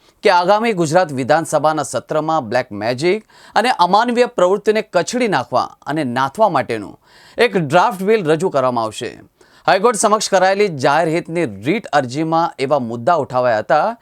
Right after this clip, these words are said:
કે ગુજરાતમાં છેલ્લા ઘણા સમયથી અંધશ્રદ્ધા અને કાળા જાદુના બનાવો અને કિસ્સાઓ નોંધપાત્ર રીતે સામે આવી રહ્યા છે અને અંધશ્રદ્ધાને ઓળખવા કે તેને અટકાવવાની કોઈ કાયદાકીય જોગવાઈ નથી.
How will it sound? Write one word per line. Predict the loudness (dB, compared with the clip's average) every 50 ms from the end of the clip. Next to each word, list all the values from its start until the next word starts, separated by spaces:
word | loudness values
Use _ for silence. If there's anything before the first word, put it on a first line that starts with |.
| _ _ -20 -20 -20 _ _
કે | 0 0 0
ગુજરાતમાં | 2 0 2 2 2 2 2 0 0 0 0 0
છેલ્લા | 0 -2 0 2 2 2 2
ઘણા | 0 -4 -8 -8 -6 -4 -2 0 0
સમયથી | 0 0 0 0 0 0 0 -2 -2 -6 -8 -10 -10 -12 -14 -10
અંધશ્રદ્ધા | -8 -6 -6 -6 -6 -4 -2 -4 -2 -2 -2 -4 -2 -2
અને | -4 -4 -6 -8 -8 -8
કાળા | -10 _ -4 -2 0 0 0 0
જાદુના | 0 0 0 -2 -2 -2 -2 -4 -2
બનાવો | -2 -2 -2 0 0 0 -2 -2 -4 -8 _ _ _ -12 -6 -2
અને | 0 0 0
કિસ્સાઓ | 0 0 -2 0 2 2 2 2 2
નોંધપાત્ર | 0 0 2 2 0 0 0 -2 -2 0 -2 -2 -2
રીતે | -4 -6 -10 -12 -14 -14
સામે | -12 -8 -6 -6 -6 -4 -6 -6
આવી | -6 -6 -6 -6
રહ્યા | -6 -6 -6 -8
છે | -10 -12 -14 -14 -16 -20 _ _ _ _ _ _ _ -18 _ -2
અને | 0 0 2
અંધશ્રદ્ધાને | 2 0 0 0 0 0 0 0 0 2 2 2 2 2 0 2
ઓળખવા | 2 4 4 4 4 2 0 0 2 2 2 2 0
કે | -2 -2 -2
તેને | 0 0 0 -2 0
અટકાવવાની | 0 0 -2 0 0 0 2 2 2 0 -2 -2
કોઈ | 0 0 -2
કાયદાકીય | 0 0 0 0 2 2 2 0 0 -2 -2 -2 -4
જોગવાઈ | -4 -6 -4 -2 0 0 2 2 0 0 0
નથી. | -2 -6 -6 -8 -10 -10 -12